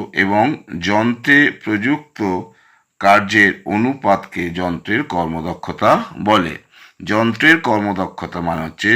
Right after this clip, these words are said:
যন্ত্র থেকে প্রাপ্ত কার্য যন্ত্রে প্রযুক্ত কার্য into হান্ড্রেড পার্সেন্ট। আমরা যেহেতু জানি যে হান্ড্রেড পার্সেন্ট সরল মান হচ্ছে এক, সুতরাং এখানে যে সংখ্যাটা হবে তাকে যদি হান্ড্রেড পার্সেন্ট দিয়ে গুণ করি, তাহলে আমরা শতকরা মান পেতে পারি।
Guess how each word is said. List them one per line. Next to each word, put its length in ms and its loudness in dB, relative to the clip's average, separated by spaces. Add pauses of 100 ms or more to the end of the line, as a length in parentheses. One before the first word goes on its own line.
(140)
যন্ত্র 280 -2 (140)
থেকে 180 4 (100)
প্রাপ্ত 300 0 (140)
কার্য 260 0 (500)
যন্ত্রে 560 0
প্রযুক্ত 480 -2
কার্য 260 -6 (240)
into 260 0 (140)
হান্ড্রেড 360 0
পার্সেন্ট। 480 0 (500)
আমরা 260 2
যেহেতু 380 2
জানি 320 0
যে 140 -2
হান্ড্রেড 420 0
পার্সেন্ট 360 -4
সরল 400 -2
মান 240 0
হচ্ছে 320 -6
এক, 260 4 (360)
সুতরাং 380 0 (220)
এখানে 400 -2
যে 120 0
সংখ্যাটা 560 -2
হবে 180 -2
তাকে 240 -4
যদি 100 -4
হান্ড্রেড 420 0
পার্সেন্ট 360 -4
দিয়ে 120 -6
গুণ 260 -2
করি, 280 -2 (400)
তাহলে 200 -4
আমরা 240 -2
শতকরা 580 -4
মান 260 0
পেতে 340 -6
পারি। 300 -2